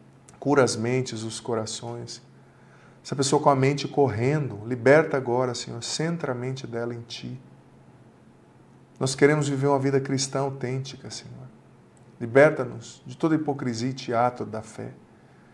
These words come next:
E alcança essas pessoas pelas quais nós estamos rezando.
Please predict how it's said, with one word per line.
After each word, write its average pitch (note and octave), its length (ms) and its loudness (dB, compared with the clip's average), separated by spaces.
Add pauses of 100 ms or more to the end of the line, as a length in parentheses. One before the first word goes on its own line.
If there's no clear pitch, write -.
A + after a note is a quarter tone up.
(440)
E C3+ 100 2
alcança D3 500 4
essas C3 240 0
pessoas A#2+ 440 -2
pelas A#2 320 -2
quais A2+ 440 -4 (1300)
nós A2 200 -4
estamos A2+ 320 -6
rezando. A#2 520 -12